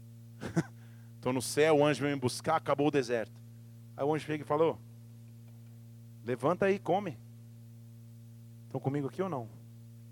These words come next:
Quem vai morrer tem interesse em comer?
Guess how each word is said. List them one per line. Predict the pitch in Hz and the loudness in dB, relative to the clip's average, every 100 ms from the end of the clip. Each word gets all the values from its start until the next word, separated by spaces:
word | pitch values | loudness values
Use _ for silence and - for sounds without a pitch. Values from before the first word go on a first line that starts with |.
| - - - - - - - - - - | -20 -20 -20 -20 -20 -20 -20 -20 -18 -6
Quem | 214 | -2
vai | 202 170 | 0 0
morrer | 143 123 | 0 0
tem | 143 139 | -2 -2
interesse | 131 135 135 | 2 2 0
em | 127 | -6
comer? | 131 135 196 | -4 -4 -4